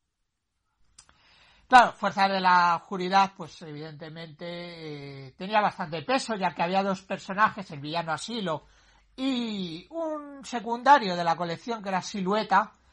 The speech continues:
que estaban conectados a esta famosa Fuerza de la Oscuridad, a la cual también pertenecían personajes como Capa, Mortaja, el Desvanecedor, personajes que ya habían sido parte del universo Marvel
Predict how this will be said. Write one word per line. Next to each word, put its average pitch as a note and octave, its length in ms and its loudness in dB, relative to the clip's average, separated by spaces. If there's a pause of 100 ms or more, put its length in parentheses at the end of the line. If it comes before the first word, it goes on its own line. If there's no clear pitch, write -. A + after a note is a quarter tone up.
(240)
que A#3+ 80 2
estaban A3 380 8
conectados A3 580 -2
a E3+ 120 -2
esta F#3+ 180 -6
famosa G3 400 -4
Fuerza G#3+ 320 -2
de G3 60 0
la F3+ 80 -2
Oscuridad, F#3+ 580 -4 (560)
a D#3 80 -8
la D#3+ 120 -2
cual F3+ 200 -2
también F#3+ 320 -2
pertenecían F3+ 840 2
personajes F3+ 640 0
como C#3+ 300 -6
Capa, G3 480 6 (560)
Mortaja, F#3 880 4 (300)
el F#3+ 160 -4
Desvanecedor, E3+ 920 -4
personajes A#3 500 -6
que G3+ 340 -6
ya F#3 100 2
habían F#3 240 0
sido D#3 720 -6 (400)
parte G3 300 6
del F#3 160 -4
universo E3+ 440 -8
Marvel F3+ 480 -2